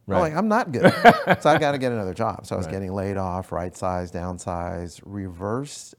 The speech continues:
Speaker 2: acquisition. I'd never even heard the term.
Speaker 1: Mm-hmm.
Speaker 2: We bought a company
Speaker 1: Right.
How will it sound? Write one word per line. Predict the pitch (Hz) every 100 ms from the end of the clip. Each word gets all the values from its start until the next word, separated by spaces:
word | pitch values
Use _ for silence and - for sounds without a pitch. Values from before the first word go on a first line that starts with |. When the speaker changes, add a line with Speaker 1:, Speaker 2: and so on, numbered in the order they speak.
| -
Speaker 2:
acquisition. | 131 147 135 147 147 117
I'd | 92
never | 98 104
even | 117
heard | 123 196 175
the |
term. | 113 92
Speaker 1:
Mm-hmm. | 82 87 87 - _ _ -
Speaker 2:
We | 113 135
bought | 113 104 85
a |
company | 90 101 90 87 92 87 95 -
Speaker 1:
Right. | 80